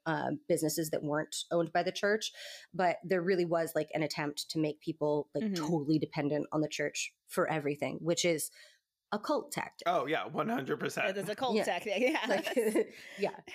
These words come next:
Speaker 2: <laughs>
Speaker 1: So, uh, Remnant grows more insular, uh, and the emphasis on weight loss as an expression of godliness and purity really ramps up, um, specifically among women,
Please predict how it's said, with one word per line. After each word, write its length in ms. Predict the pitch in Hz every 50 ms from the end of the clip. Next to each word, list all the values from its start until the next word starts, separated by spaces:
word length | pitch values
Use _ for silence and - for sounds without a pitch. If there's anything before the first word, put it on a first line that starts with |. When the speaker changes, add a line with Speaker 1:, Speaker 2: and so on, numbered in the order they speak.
| -
Speaker 2:
<laughs> 300 | 359 330 - - - -
Speaker 1:
So, 440 | - - - 233 233 226 220 214 - -
uh, 260 | - 214 202 196 185 165 -
Remnant 320 | 190 185 185 202 233 - -
grows 420 | 220 190 190 196 202 202 202 - -
more 240 | 190 185 185 185 190
insular, 580 | 190 190 175 160 - - 165 156 160 175 226 330 427 392 - -
uh, 180 | 180 175 165 -
and 180 | - 175 175 170
the 100 | 165 -
emphasis 600 | - 190 190 190 196 190 190 - 185 180 180 - -
on 340 | 170 165 156 156 156 160 - _ -
weight 360 | 160 151 190 233 - - -
loss 480 | 151 143 - - 170 165 165 - - - -
as 160 | 165 151 160
an 80 | 156
expression 640 | 143 - - - - - 170 165 - 175 160 151 151 -
of 220 | 160 143 151 147
godliness 760 | - 170 170 175 - - 165 151 151 151 143 156 - - - -
and 140 | 151 147 147 _
purity 580 | - - 202 185 170 165 147 151 147 147 143 - _ - - _ _ _ _ _ -
really 280 | 156 170 190 170 170 165
ramps 360 | 170 156 147 139 - - - -
up, 120 | - - _ _ _ _ _
um, 340 | - 175 165 156 147 147 147
specifically 540 | - - - 214 - 285 240 262 208 233 214
among 360 | 208 202 196 180 185 175 156
women, 460 | 165 170 151 151 151 160 185 202 190